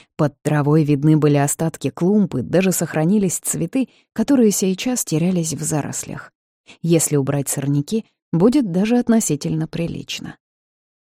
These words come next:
Мы с мамой раньше занимались садом у нас дома. Сажали цветы, облагораживали клумбы — Обкладывали их морскими камнями, которые привозили нам издалека.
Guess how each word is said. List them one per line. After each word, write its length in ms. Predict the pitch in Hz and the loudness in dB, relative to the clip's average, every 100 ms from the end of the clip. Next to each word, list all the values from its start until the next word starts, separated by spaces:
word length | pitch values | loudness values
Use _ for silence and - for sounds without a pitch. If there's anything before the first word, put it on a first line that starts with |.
| _ | _
Мы 160 | 160 160 | 2 4
с 100 | - | 4
мамой 400 | 175 190 156 147 _ - | 2 2 2 -2 _ -6
раньше 360 | 185 202 190 185 | 2 4 4 2
занимались 560 | 180 202 220 196 139 | 4 4 4 2 0
садом 360 | - 180 151 135 | -2 -2 -2 -2
у 60 | |
нас 200 | 135 143 | 0 -2
дома. 340 | 143 143 139 - _ _ _ - | -2 -4 -4 -10 _ _ _ -4
Сажали 400 | 208 220 262 131 | 0 2 2 0
цветы, 540 | - - 127 160 208 _ _ - | -4 -6 -8 -6 -8 _ _ -6
облагораживали 840 | 147 160 147 151 175 175 143 135 | 0 2 2 2 0 0 -2 -4
клумбы — 460 | - 156 214 185 170 _ _ - | -4 -2 -2 -2 -8 _ _ -4
Обкладывали 800 | 202 190 - 208 214 196 180 170 | -2 -2 0 0 2 2 2 2
их 200 | 170 - | 0 0
морскими 520 | 151 156 - 202 175 | 0 0 0 0 0
камнями, 560 | - 160 160 214 185 | 0 0 2 2 2
которые 440 | 143 147 220 208 175 | 0 -2 0 0 0
привозили 520 | 160 156 151 196 202 | -2 -2 0 0 0
нам 240 | 175 175 | 0 0
издалека. 600 | 175 156 160 175 - - | 0 -2 -8 -8 -10 -12